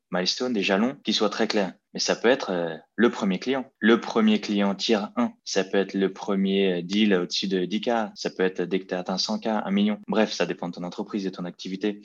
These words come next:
Avoir des jalons clairs, en avoir plusieurs, célébrer les petits succès, c'est hyper important. Donc, ma réponse, c'est pas, euh, un objectif annuel et c'est binaire, tu l'atteins ou tu l'atteins pas. Non, non, non, non. Euh, c'est de célébrer. Moi, pour être concret, on a vraiment su célébrer,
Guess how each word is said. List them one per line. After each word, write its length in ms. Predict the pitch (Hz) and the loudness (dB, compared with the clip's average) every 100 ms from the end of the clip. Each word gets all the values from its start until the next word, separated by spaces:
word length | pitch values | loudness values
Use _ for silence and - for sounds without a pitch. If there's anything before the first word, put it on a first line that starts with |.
| - | 0
Avoir 320 | 117 117 120 | 2 4 4
des 100 | 113 | 4
jalons 220 | 107 107 | 2 0
clairs, 240 | 117 98 - | 0 -2 2
en 80 | 113 | 4
avoir 280 | 110 - | 4 0
plusieurs, 440 | - 127 113 110 - | 0 0 2 2 0
célébrer 480 | - 127 120 110 110 | 2 4 6 6 4
les 80 | |
petits 160 | 101 101 | 2 -2
succès, 360 | 104 - 117 120 | -2 0 0 0
c'est 260 | - 101 107 | 0 0 0
hyper 280 | 107 107 | 0 0
important. 340 | 101 101 101 90 | 0 -2 -6 -4
Donc, 220 | 92 95 - 104 | -4 -6 -4 0
ma 80 | |
réponse, 340 | 104 104 113 - | 2 2 -2 -2
c'est 180 | 98 - | -2 0
pas, 240 | 104 101 | 2 2
euh, 80 | 87 - | -2 -4
un 160 | 107 107 | -2 0
objectif 460 | 98 98 104 101 | -2 -4 -6 -2
annuel 500 | 98 101 104 101 85 - | 0 2 2 2 -2 -2
et 320 | 95 92 87 | 0 0 0
c'est 140 | - 90 | -2 -2
binaire, 280 | 92 98 | 0 -2
tu 140 | - 92 | -2 -4
l'atteins 220 | 87 101 | -2 -4
ou 20 | |
tu 120 | 98 | -4
l'atteins 200 | 92 98 | -4 -4
pas. 180 | 95 101 90 | -6 -6 -2
Non, 100 | 143 | -2
non, 100 | 101 | 0
non, 120 | 98 | -2
non. 200 | 95 85 - | -4 -8 -12
Euh, 100 | 80 - | -10 -6
c'est 220 | - 104 | -2 0
de 100 | 92 | 0
célébrer. 640 | - 90 85 92 98 87 104 | 0 -2 -6 -4 -4 -4 -2
Moi, 160 | 120 | 0
pour 140 | 117 104 | 0 -2
être 80 | |
concret, 420 | - 95 117 123 - - | -4 -8 -4 -6 -6 -6
on 200 | 98 92 | -2 -2
a 100 | 85 | -4
vraiment 380 | 87 113 120 | 0 2 4
su 180 | 110 123 | 4 2
célébrer, 840 | - 104 95 95 110 120 120 - | 2 4 4 4 4 4 2 -4